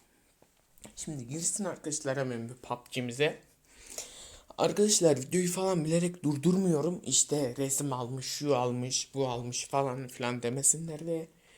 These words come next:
Yani eğer isterseniz siz bir beş on saniye geçebilirsiniz bu açılma bölümünü.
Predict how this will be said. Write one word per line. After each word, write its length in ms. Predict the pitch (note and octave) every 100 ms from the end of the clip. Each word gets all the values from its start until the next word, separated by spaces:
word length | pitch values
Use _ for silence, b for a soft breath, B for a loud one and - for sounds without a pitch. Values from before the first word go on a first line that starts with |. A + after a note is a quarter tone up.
| b b b b b -
Yani 320 | D3+ C#3+ D3
eğer 260 | C#3+ E3 E3
isterseniz 640 | E3 - D#3+ D#3 C3 D3
siz 280 | - D#3 C3+
bir 160 | C#3 C3+
beş 220 | E3 E3
on 160 | D#3+
saniye 520 | D3 - C3 C3 C3+ C#3
geçebilirsiniz 840 | C#3 C#3+ D#3 C#3+ C#3+ - A#2+ A2+
bu 120 | A#2+
açılma 520 | A2 - - B2 A2+ A2+
bölümünü. 480 | A#2 A2 A#2+ D#3